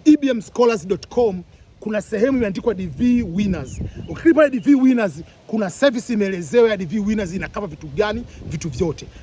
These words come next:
Na kushauri ufanye hivyo, usije ukapata shida ya baadaye kama unashinda, alafu baadaye unafika hapa, unakuja kujuta kwa nini ulikuja Marekani. Watu wanajuta wengine kwa sababu unalishwa matango poli, kwa sababu unakutana na watu unakudanganya, unakutana na watu hawana ile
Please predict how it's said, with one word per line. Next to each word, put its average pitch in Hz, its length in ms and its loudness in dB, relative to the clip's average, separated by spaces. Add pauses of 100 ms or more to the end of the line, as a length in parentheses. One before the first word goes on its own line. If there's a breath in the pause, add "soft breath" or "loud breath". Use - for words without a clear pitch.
Na 160 120 -4
kushauri 220 300 2
ufanye 233 280 2
hivyo, 240 440 0 (340)
usije 254 320 2
ukapata 208 420 0
shida 190 460 -4
ya 160 140 -6
baadaye 160 580 -4 (400 loud breath)
kama 202 420 0
unashinda, 175 560 -2
alafu 160 160 -6
baadaye 185 160 -2
unafika 180 420 -4
hapa, 151 260 -4 (300 loud breath)
unakuja 175 320 0
kujuta 190 360 0
kwa - 80 -2
nini 208 120 0
ulikuja 196 180 2
Marekani. 147 520 -4
Watu 269 180 2
wanajuta 214 360 -2
wengine 180 480 -6 (240 loud breath)
kwa 185 120 -4
sababu 208 460 0
unalishwa 190 340 -4
matango 160 300 -4
poli, 233 380 4 (200 loud breath)
kwa 180 120 -6
sababu 214 240 -2
unakutana 220 260 2
na 185 120 -2
watu 226 300 0
unakudanganya, 220 800 -2 (200 loud breath)
unakutana 226 300 -4
na 202 60 2
watu 233 240 0
hawana 214 400 -2
ile 220 260 4